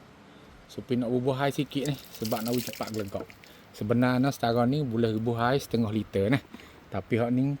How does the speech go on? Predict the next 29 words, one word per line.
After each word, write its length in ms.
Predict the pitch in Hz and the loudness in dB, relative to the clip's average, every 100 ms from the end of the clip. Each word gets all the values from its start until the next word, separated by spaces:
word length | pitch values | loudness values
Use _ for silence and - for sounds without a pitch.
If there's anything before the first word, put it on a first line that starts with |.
| - | -8
tak 160 | - | -10
sampai 320 | 117 113 120 | -10 -8 -8
setengah 240 | 98 120 113 | -6 -4 -2
liter. 400 | 113 113 113 98 | -2 -2 0 -2
Dia 80 | 95 | -4
supi 240 | 110 113 | -4 -4
bubuh 320 | 107 110 113 | 0 0 0
dalam 320 | 110 110 147 156 - - - | 2 2 2 0 -8 -20 -20
dua 320 | - 110 113 101 | -4 4 4 4
gelas. 240 | 98 - - - - - - - - - - - | 0 -4 -14 -20 -18 -16 -16 -20 -20 -20 -20 -10
Satu. 560 | 95 - 113 113 104 85 - - - - - - - - - - - - - - - - - - | -10 -4 -2 -2 -4 -8 -14 -20 -20 -20 -10 -10 -10 -14 -20 -20 -20 -20 -20 -20 -20 -20 -20 -14
Dua. 480 | 113 104 98 98 87 87 - - - | -4 0 2 2 0 -6 -12 -20 -18
Dua 240 | 110 113 107 | 2 4 6
gelas 240 | 117 123 | 4 2
setengah 240 | - 170 | 0 2
liter 320 | 147 143 139 120 | 0 0 2 2
dah. 160 | 98 | 0
Kena 240 | - 135 120 | -4 -2 -2
dah. 160 | 95 85 - - - - - - - - | -4 -10 -12 -12 -12 -20 -20 -20 -20 -14
Dua 160 | 117 98 | -6 -4
gelas 160 | 95 92 - | -4 -8 -10
setengah 240 | - 107 98 | 4 4 4
liter. 240 | 92 - | -2 -2
Okey. 320 | 87 - - 82 - - - - - - - - - - - | -2 -2 -6 -6 -10 -20 -20 -20 -20 -20 -20 -20 -20 -4 0
Hop, 80 | 143 - | 0 0
buka. 320 | 101 - 87 - | -12 -8 -10 -8
Nanti 240 | 92 90 104 | -8 -6 -8
start. 240 | - 90 - - - - - - - - - - - | -8 -12 -14 -18 -20 -20 -20 -20 -20 -20 -20 -20 -16
Alhamdulillah. 720 | - - 127 123 98 90 85 | -14 -6 -2 -2 -2 -4 -8